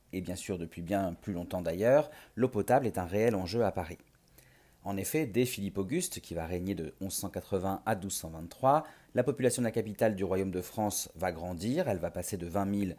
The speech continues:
à cinquante mille habitants, et tout ça va accentuer la pollution des eaux de la Seine. Alors, même si deux aqueducs souterrains vont être créés pour alimenter trois nouvelles fontaines, dont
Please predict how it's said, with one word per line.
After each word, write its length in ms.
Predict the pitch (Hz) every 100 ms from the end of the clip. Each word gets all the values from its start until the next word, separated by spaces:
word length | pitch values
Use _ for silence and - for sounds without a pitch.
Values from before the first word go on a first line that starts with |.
| - -
à 200 | 101 107
cinquante 380 | - 113 101 95
mille 140 | 92 82
habitants, 500 | 85 85 123 147 165 - - -
et 100 | 117
tout 100 | 98
ça 200 | - 120
va 100 | 117
accentuer 400 | 104 110 - 113
la 100 | 117
pollution 380 | 98 92 - 107
des 200 | 92 107
eaux 40 |
de 60 | 95
la 80 |
Seine. 340 | 90 - - - _ _ _ _ - - - _ _ _ _ _
Alors, 280 | 104 90 85
même 180 | 98 98
si 180 | - 92
deux 240 | 120 117
aqueducs 540 | 107 92 120 117 95
souterrains 540 | 92 107 - 107 117 113
vont 120 | 90
être 220 | 85 92
créés 320 | - - 143
pour 220 | 160 98 85
alimenter 420 | 92 90 92 107
trois 220 | - 101
nouvelles 200 | 98 90
fontaines, 460 | - 95 135 151 98
dont 160 | 78